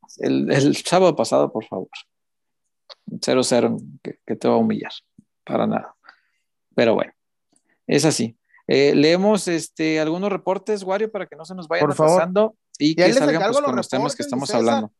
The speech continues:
Speaker 2: Gracias a los
Speaker 1: Diego.
Speaker 2: que se han reportado, pero también este es importante el reportón.
Speaker 1: ¿Cómo no?
Speaker 2: Para
Speaker 1: Gracias a eso, Chuyazo pudo regresar de Querétaro <laughs> con bien.
Speaker 2: No, y ahora tengo que volver a Querétaro.
Speaker 1: <laughs>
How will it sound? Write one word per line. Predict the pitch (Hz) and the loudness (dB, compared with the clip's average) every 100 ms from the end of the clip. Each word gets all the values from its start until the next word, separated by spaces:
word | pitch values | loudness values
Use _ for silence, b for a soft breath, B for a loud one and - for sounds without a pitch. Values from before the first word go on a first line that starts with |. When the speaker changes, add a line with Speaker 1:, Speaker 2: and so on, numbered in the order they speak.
| _ | _
Speaker 2:
Gracias | 170 196 226 285 | -4 -2 0 0
a | |
los | 262 | 0
Speaker 1:
Diego. | 214 | -2
Speaker 2:
que | 196 | -4
se | 180 | -6
han | 208 | -8
reportado, | 254 214 185 185 247 254 | -6 -8 -6 -6 -4 -6
pero | 208 170 | -8 -8
también | 156 156 190 240 | -8 -6 -4 -2
este | 214 247 | -2 -2
es | 226 | -2
importante | 269 226 156 117 135 233 | 0 -2 -2 -8 -4 -2
el | 233 | 0
reportón. | 185 - 123 - 139 175 220 - _ _ b - | -2 -4 -8 -2 2 4 2 -2 _ _ b -10
Speaker 1:
¿Cómo | 123 | -2
no? | 139 | 2
Speaker 2:
Para | 147 151 | 4 4
Speaker 1:
Gracias | 160 160 175 | 4 2 0
a | 147 | 0
eso, | 147 175 160 | 0 -2 -2
Chuyazo | 127 131 165 | -2 -4 -6
pudo | 151 151 | -6 -4
regresar | 165 131 113 147 | -2 -4 -4 -4
de | 180 | -4
Querétaro | - 139 170 202 156 | -4 -4 -2 -2 -4
<laughs> | - 180 | -4 -4
con | 156 117 | -4 -6
bien. | 113 113 160 - 160 | -10 -10 -10 -10 -8
Speaker 2:
No, | 156 - - | -8 -8 2
y | 185 | 6
ahora | 175 226 240 | 6 6 4
tengo | 220 247 | 2 2
que | 240 226 | 2 2
volver | 247 233 | 2 2
a | 269 | 0
Querétaro. | 269 175 190 277 - 311 175 | -2 -2 -2 -4 -4 -4 -8
Speaker 1:
<laughs> | b | b